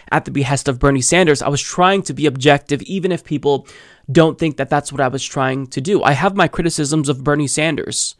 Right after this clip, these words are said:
as well, but I just wanted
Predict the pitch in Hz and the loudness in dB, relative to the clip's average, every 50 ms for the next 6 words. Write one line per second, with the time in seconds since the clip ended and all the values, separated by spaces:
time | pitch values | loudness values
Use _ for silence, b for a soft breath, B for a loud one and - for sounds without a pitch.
0 | _ - 131 123 135 156 170 143 82 - - - B B B B B B B B | _ -6 -4 -2 2 2 2 2 0 -2 -6 -10 B B B B B B B B
1 | B 147 170 160 - - _ _ _ _ _ _ _ - 139 160 165 165 170 180 | B 4 4 4 4 -2 _ _ _ _ _ _ _ 4 6 8 8 10 8 8
2 | 175 127 - - 160 151 170 151 - 160 151 131 139 143 147 147 143 - 175 165 | 6 4 2 -2 -2 0 0 0 0 -2 0 2 4 4 4 4 2 0 -2 -2
3 | 165 180 180 | -2 -2 -4